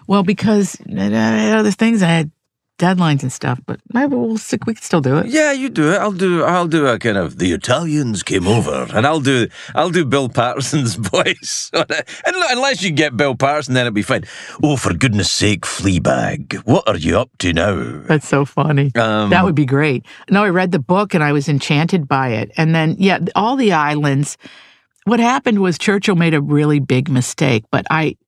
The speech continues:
Speaker 1: had a ball touring sixty cities with this novel to say this to everybody that I come in contact with, which is basically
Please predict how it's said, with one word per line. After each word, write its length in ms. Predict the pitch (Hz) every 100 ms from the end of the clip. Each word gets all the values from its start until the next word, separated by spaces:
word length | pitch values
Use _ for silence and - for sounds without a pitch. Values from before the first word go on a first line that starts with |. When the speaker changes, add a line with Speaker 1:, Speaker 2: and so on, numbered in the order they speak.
| -
Speaker 1:
had 220 | 143 175
a 40 | 151
ball 360 | 180 175 156
touring 360 | - 175 143 139
sixty 400 | - 151 - 147
cities 360 | - 151 147 143
with 120 | 151
this 180 | 165 -
novel 320 | 175 165 170 160
to 120 | 147
say 280 | - 147 135
this 200 | 139 -
to 140 | -
everybody 460 | 143 143 135 127 127
that 160 | 120 107
I 300 | 101 101 - _ _
come 140 | 113 107
in 60 |
contact 520 | - 147 151 131 120
with, 200 | - 110 -
which 160 | 131 -
is 120 | -
basically 760 | - 147 160 156 - 127 123